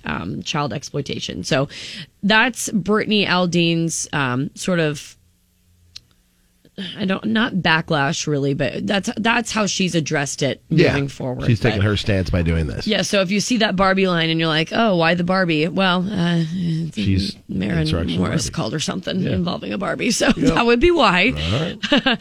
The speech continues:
Speaker 1: <laughs> Kane Brown has already made plans for two thousand twenty-three. The singer announced his new Drunk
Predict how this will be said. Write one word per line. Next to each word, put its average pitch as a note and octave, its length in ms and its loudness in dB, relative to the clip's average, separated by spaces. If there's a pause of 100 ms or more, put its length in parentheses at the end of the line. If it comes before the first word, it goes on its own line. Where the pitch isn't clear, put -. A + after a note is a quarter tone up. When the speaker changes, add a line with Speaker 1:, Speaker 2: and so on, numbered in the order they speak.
(120)
Speaker 1:
<laughs> - 160 -14
Kane C#4+ 280 2
Brown C4 240 2
has A#3 120 2
already A3 220 2
made G#3+ 180 2
plans G3 340 -2
for F#3+ 80 -4
two G#3 140 0
thousand G#3 340 0
twenty-three. G#3+ 760 0
The A3 160 0
singer G3 320 0
announced F#3 420 0
his F3 160 -4
new G3 400 2
Drunk G#3+ 460 -2